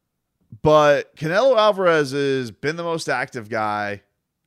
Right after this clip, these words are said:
and has taken on a lot of the best competition that's been available to him.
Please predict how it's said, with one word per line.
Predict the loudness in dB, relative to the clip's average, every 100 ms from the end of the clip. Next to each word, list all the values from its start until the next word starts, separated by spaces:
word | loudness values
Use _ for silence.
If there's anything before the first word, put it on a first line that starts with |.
| -12
and | -10 -8 -6 -8 -10
has | -14
taken | -6 -6 -6 -6
on | -6 -6
a | -8
lot | -6 -6 -6
of | -10
the | -10
best | -10 -10 -12
competition | -10 -10 -12 -14 -14 -14 -14 -16 -20 _ _ _ _ -10
that's | -8 -8
been | -12 -10
available | -10 -10 -12 -18
to | -18 -18
him. | -20